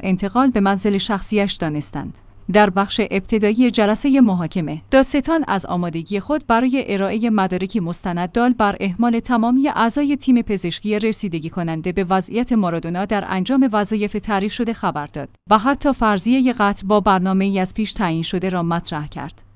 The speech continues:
در همین حال، بازپرس‌های پرونده نیز از احتمال وقوع قتل غیرعمد سخن به میان آورده و دلیل آن را هم اطلاع کافی پزشکان از وخامت اوضاع مارادونا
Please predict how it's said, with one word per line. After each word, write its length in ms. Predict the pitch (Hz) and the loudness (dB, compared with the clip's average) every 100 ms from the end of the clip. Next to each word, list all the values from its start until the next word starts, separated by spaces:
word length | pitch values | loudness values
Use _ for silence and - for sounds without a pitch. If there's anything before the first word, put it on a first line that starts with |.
| - 196 | -4 4
در 160 | 214 | 4
همین 340 | 214 254 247 240 | 6 6 6 6
حال، 220 | 262 262 | 4 4
بازپرس‌های 640 | 190 - 214 202 262 254 | 2 2 -2 0 2 2
پرونده 480 | 240 202 190 190 214 | 2 2 2 2 2
نیز 240 | 202 202 | 2 0
از 200 | - 220 208 | -2 -2 -2
احتمال 420 | 190 214 220 226 | -2 2 2 2
وقوع 380 | 196 190 240 247 | 0 0 2 2
قتل 360 | 240 240 247 | 0 2 0
غیرعمد 380 | 240 185 180 311 | 0 0 2 0
سخن 400 | - 226 214 254 | -2 -6 0 2
به 120 | 240 | 2
میان 320 | 175 180 208 214 | 0 0 -2 0
آورده 520 | 208 190 180 170 180 175 | 0 0 0 0 -2 0
و 100 | 185 | 0
دلیل 360 | 214 262 269 | 4 4 4
آن 240 | 254 185 185 | 2 0 0
را 120 | 202 | 0
هم 240 | 220 233 - | 2 0 0
اطلاع 480 | 202 247 220 214 | -2 0 0 0
کافی 420 | 240 220 190 226 196 | -2 -2 -2 -2 0
پزشکان 600 | 202 170 175 - 240 233 | -2 -2 -4 0 0 2
از 180 | 196 170 | 0 0
وخامت 440 | 202 220 233 262 247 | -2 0 2 2 2
اوضاع 440 | 190 190 240 233 | 0 0 0 0
مارادونا 560 | 208 160 147 147 147 | 2 0 -4 -6 -8